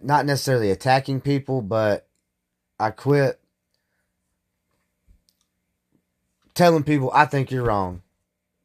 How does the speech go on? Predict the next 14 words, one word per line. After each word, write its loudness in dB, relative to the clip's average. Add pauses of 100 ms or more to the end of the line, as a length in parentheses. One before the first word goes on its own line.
(140)
Well, -2
maybe 2
I'm 2
wrong. -6 (100)
So -4 (760)
let's -2
take -2
the -4
time 0
to -4
think -2
before -6
we -6
speak, -4